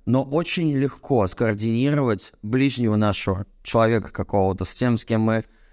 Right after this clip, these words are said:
а, встречаемся. А, п-, период, он очень благоприятный на встречи, на живые, на общение. Следовательно, каждый из нас друг другу будут эти направления и очень ясно видеть и раздавать.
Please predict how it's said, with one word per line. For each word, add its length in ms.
а, 520
встречаемся. 840
А, 380
п-, 180
период, 760
он 320
очень 720
благоприятный 760
на 140
встречи, 440
на 120
живые, 440
на 140
общение. 560
Следовательно, 720
каждый 440
из 80
нас 220
друг 240
другу 340
будут 380
эти 200
направления 720
и 80
очень 260
ясно 320
видеть 380
и 60
раздавать. 580